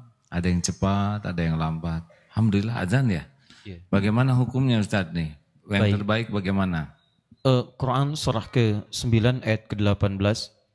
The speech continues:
Speaker 2: Allah sampaikan, "Innama ya'muru masajidallahi man amana billah wal
Speaker 1: Amin.
Speaker 2: yaumil akhir wa aqamas salah." Fungsi ma-, masjid itu, pertama kata Quran, langsung Allah yang sampaikan, fungsi pertama bagi orang yang beriman kepada Allah dan ingat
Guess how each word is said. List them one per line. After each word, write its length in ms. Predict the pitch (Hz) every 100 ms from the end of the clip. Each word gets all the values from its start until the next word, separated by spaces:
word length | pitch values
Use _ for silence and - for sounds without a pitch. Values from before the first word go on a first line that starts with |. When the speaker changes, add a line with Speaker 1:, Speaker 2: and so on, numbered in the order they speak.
| _ _
Speaker 2:
Allah 160 | 110 104
sampaikan, 560 | - 104 120 - 110
"Innama 480 | 110 120 113 117 110
ya'muru 480 | 110 113 110 104 104
masajidallahi 960 | 101 - 113 104 101 95 101 107 104 98
man 240 | 101 98
amana 400 | 113 107 101 95
billah 480 | 92 95 98 120 147 _ _ -
wal 160 | 104 95
Speaker 1:
Amin. 80 |
Speaker 2:
yaumil 300 | 110 104 98 104
akhir 320 | 113 - -
wa 240 | - 110 113
aqamas 480 | - 113 98 92 -
salah." 320 | 92 92 - _ _ _ _ _ _ _
Fungsi 320 | 127 123 120
ma-, 240 | 117 120 -
masjid 340 | 120 123 - 113
itu, 400 | 110 - 156 190 -
pertama 400 | 117 - 127 135
kata 320 | 139 104 110 107
Quran, 400 | 110 117 143 123
langsung 320 | 131 143 127
Allah 160 | 123
yang 160 | 113 104
sampaikan, 640 | - 101 113 117 - 151 - _ - -
fungsi 320 | 131 123 123
pertama 400 | - 117 143 135
bagi 240 | 120 117
orang 240 | 120 123 113
yang 20 |
beriman 260 | 110 123 113 104
kepada 320 | - 110 104
Allah 320 | 110 131 120
dan 80 | 113
ingat 240 | 131 120